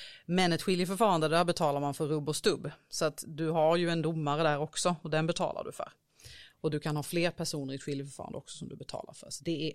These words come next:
avsevärt mycket dyrare. Men, men vissa avtal har en så kallad skiljeklausul. Det innebär också att man i princip inte kan driva en sån tvist i domstol. Den ska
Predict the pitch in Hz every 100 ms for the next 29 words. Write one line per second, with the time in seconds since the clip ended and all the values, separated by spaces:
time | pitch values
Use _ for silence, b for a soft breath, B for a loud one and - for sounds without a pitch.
0 | _ _ 196 196 180 - 147 147 - 147
1 | 143 139 104 - - - - - - 165
2 | 170 - 180 185 214 - 240 254 - 240
3 | 277 - 214 214 214 - 214 202 - 208
4 | 190 - 180 - 190 247 - B B B
5 | B 165 196 190 185 185 - 165 175 170
6 | 165 - 165 165 156 160 - - - 156
7 | 170 196 214 196 175 190 202 180 185 190
8 | 190 190 - 170 185 - - 190 180 175
9 | - - - -